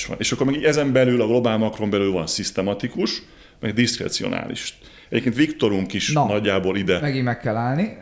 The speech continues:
Speaker 2: még mielőtt Viktor, hogy szisztematikus, diszkrecionális.
Speaker 1: Diszkrecionális, te hozod a döntéseket. Van egy portfóliókezelő, te diszkréciót, hogy adsz vagy veszel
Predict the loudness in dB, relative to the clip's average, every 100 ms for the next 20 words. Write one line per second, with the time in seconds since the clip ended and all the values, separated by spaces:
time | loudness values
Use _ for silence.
0 | -8 -6 -2 -4 -4 -6 -4 -2 0 -2
1 | -4 -12 -18 -16 -10 -8 -6 -4 -6 -8
2 | -10 -10 -10 -10 -10 -12 -16 -18 -12 -2
3 | 0 0 0 -2 -4 -16 -20 -20 -2 0
4 | 2 0 0 2 0 -2 -4 -4 -6 -8
5 | -12 -6 -2 -2 0 0 0 0 0 2
6 | 0 2 2 0 -4 -12 -20 -20 -2 0
7 | 2 0 0 -2 -2 -4 -6 -8 -2 0
8 | 0 -4 -6 -2 0 0 -2 -4